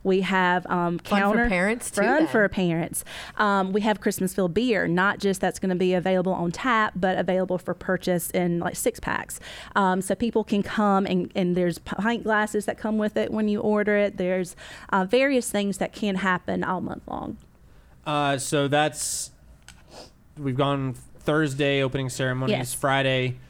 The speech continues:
Speaker 3: Uh,
Speaker 1: Saturday's the day.
Speaker 3: yes, so
Speaker 1: <laughs>
Speaker 3: Saturday, there's a lot going on.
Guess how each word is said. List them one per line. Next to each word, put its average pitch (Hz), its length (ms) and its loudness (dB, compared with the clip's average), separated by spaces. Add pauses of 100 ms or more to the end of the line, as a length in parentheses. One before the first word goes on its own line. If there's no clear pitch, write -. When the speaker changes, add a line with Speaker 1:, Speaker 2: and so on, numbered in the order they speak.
(420)
Speaker 3:
Uh, 117 280 0
Speaker 1:
Saturday's 196 500 4
the 180 100 0
day. 170 360 2
Speaker 3:
yes, 156 380 2
so 147 140 2
Speaker 1:
<laughs> - 20 4
Speaker 3:
Saturday, 165 840 4 (320)
there's 135 280 2
a 131 40 2
lot 156 300 2
going 160 300 2
on. 135 480 0